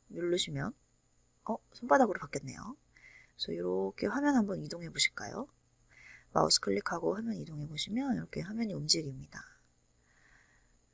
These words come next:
근데 얘는 이제 입체적으로 움직이진 않고 평면적으로 좌우 상하로 움직이고 있네요. 그 다음에 두 번째 화살표 누르시면 이렇게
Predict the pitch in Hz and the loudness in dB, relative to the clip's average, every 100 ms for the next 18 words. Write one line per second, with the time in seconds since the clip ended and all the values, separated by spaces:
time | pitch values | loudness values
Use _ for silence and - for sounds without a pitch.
0 | _ _ _ 208 190 175 175 180 185 165 | _ _ _ -10 -8 -8 -6 -6 -6 -4
1 | 180 180 208 - - - _ _ _ - | 0 0 0 -4 -10 -20 _ _ _ 4
2 | 285 262 220 190 147 156 170 170 151 131 | 8 10 10 6 4 -6 -6 -2 -2 -4
3 | - - 220 190 - - - 262 285 285 | -10 2 6 6 2 -8 -8 -2 0 4
4 | 190 143 131 135 - 214 - - 160 151 | 4 4 -4 -6 -8 -14 -14 -10 -6 -6
5 | 107 76 - - 165 156 143 143 165 170 | -6 -12 -14 -14 -8 -6 -4 -4 -4 -8
6 | 139 139 139 131 143 196 _ _ - - | -8 -6 -4 -4 -6 -12 _ _ -20 -20
7 | - _ _ _ _ _ _ _ _ _ | -20 _ _ _ _ _ _ _ _ _
8 | _ _ _ _ _ _ _ _ _ _ | _ _ _ _ _ _ _ _ _ _
9 | _ _ _ _ _ - - 170 170 165 | _ _ _ _ _ 0 4 4 4 0
10 | 180 196 214 156 190 262 294 - 156 320 | 6 6 6 2 2 4 4 4 0 0
11 | - 156 160 - 196 214 - _ _ _ | -6 2 2 2 -4 -12 -14 _ _ _
12 | - - - _ _ _ - - - - | -20 -20 -20 _ _ _ -14 -14 -14 -10
13 | 202 | -10